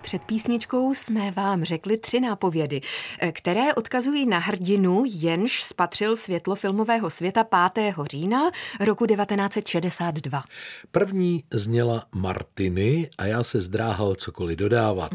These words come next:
Speaker 1: <laughs>
Speaker 2: Je to jednoduché. Tento alkoholický nápoj si náš hrdina nechával připravovat s vodkou a s důrazným upozorněním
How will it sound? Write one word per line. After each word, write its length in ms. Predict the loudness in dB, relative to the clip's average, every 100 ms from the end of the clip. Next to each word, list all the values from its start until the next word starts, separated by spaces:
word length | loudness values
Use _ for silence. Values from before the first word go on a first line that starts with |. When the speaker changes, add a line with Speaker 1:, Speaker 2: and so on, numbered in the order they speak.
| -8 -10 -10 -18
Speaker 1:
<laughs> 420 | -16 -10 -8 0
Speaker 2:
Je 140 | 2
to 100 | 4
jednoduché. 640 | 4 4 4 4 4 2
Tento 460 | 4 2 2 -2 2
alkoholický 760 | 2 4 2 2 -2 -6 -6 -2
nápoj 640 | 0 -2 0 4 4 4
si 160 | 2 0
náš 260 | 2 0
hrdina 400 | -2 0 0 0
nechával 560 | -2 -4 -4 -4 -4 -4
připravovat 760 | -4 -4 -2 0 0 0 -2
s 100 | -2
vodkou 560 | 2 2 4 6 6 6
a 100 | 0
s 80 | 0
důrazným 520 | 4 4 4 2 -2
upozorněním 760 | -2 2 6 6 6 4 4 2